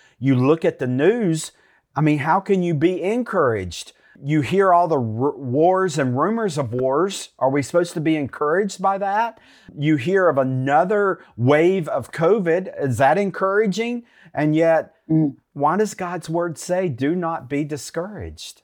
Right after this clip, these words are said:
Speaker 1: How is that possible?
Speaker 2: Yeah. I mean, just thinking about so many things, you know, even in our own personal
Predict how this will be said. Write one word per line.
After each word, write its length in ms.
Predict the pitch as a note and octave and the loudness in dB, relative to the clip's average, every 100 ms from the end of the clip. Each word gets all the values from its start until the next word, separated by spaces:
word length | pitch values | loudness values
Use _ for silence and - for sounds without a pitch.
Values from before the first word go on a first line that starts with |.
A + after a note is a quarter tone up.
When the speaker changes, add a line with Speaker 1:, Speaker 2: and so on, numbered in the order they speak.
| _ | _
Speaker 1:
How 220 | D3 F#3 | -6 -4
is 100 | E3+ | -2
that 180 | D#3 - | -6 -8
possible? 680 | D3+ F#3 - A2 F2 C2+ _ _ | -14 -16 -10 -10 -10 -16 _ _
Speaker 2:
Yeah. 420 | F3 F#3+ F#3 A#2+ D3 - - | 2 4 4 2 -2 -10 -2
I 140 | G#3+ | 2
mean, 420 | B3+ B3 F3 C3+ - | 2 0 -2 -8 -8
just 300 | A#3+ G#3+ - | -6 -6 -8
thinking 400 | G3+ G#3+ A#3 G#3 | -6 -2 -2 0
about 420 | D#3 D#3+ D#3 - _ _ - | 0 2 0 -2 _ _ -14
so 280 | - B3+ B3 | -6 0 2
many 340 | B3 G#3 G#3 | 2 0 -4
things, 460 | - F#3 D#3 - - | -6 -6 -6 -8 -6
you 120 | D#3+ | -2
know, 220 | D#3 D3 | 0 0
even 260 | A#2+ G#3 B3 | 0 2 2
in 140 | F3+ | 4
our 180 | D3+ C3 | 2 2
own 200 | D#3+ F3 | 0 -6
personal 600 | F#3+ E3+ E3 - D#3 D3 | -8 -10 -10 -10 -8 -10